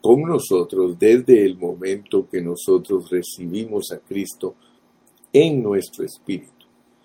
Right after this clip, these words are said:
Hace unos meses atrás, o quizá un par de años,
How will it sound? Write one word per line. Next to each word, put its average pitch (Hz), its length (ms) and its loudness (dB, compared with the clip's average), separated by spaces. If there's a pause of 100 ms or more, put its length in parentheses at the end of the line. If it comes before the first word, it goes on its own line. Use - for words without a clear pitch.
(1160)
Hace 127 400 2
unos 98 960 -10 (420)
meses 98 520 -2
atrás, 82 520 -6
o 87 140 -6
quizá 85 260 -10
un 87 120 -6
par 92 260 -4
de 87 180 -2
años, 87 640 -10